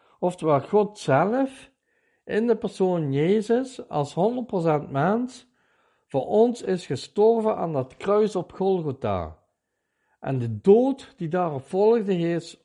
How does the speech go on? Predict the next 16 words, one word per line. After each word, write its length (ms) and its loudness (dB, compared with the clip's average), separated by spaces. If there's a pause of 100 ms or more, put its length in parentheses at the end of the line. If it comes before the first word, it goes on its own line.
heeft 360 -4
overwonnen 1000 -2 (800)
en 160 -2
als 340 -2
eerste 600 0
is 360 -4
opgestaan 760 0
uit 300 2
de 140 -4
dood 500 0 (520)
in 160 -2
een 300 -4
eeuwig 540 2
verheerlijkt 640 0
lichaam, 540 -2 (160)
tastbaar, 800 -4